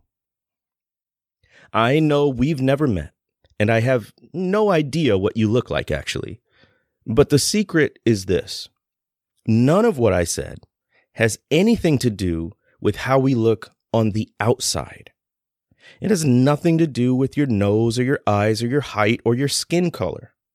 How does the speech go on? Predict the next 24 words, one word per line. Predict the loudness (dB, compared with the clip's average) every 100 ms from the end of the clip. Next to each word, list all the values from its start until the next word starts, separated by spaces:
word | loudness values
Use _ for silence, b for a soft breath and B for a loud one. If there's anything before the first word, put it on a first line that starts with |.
| _ _ _ _ _ _ b b b
I | -4 0
can | -2
say | -2 0 0 -2 _
all | 0 2 2
those | 2 0 0
wonderful | 0 0 0
things | 0 0 0
about | 0 -2 -2
you | -4 -6 -8 _ _ _ _ _ _ -8
because | -4 -2 0
I | 2
know | 2 2 2 0 -2 -4
that's | -2 -2
how | -4 -2 0
you | 0 -2
were | 0 -2
created, | -2 -4 -2 0 0 -2 -10 -20 _ _ _ b b b _
and | -2 0
I | 0
know | 2 2 2 2 0 -6 _ -4
that's | -4 -2
how | -2 0
you | 0 -2
are | -2 -4 -8 -12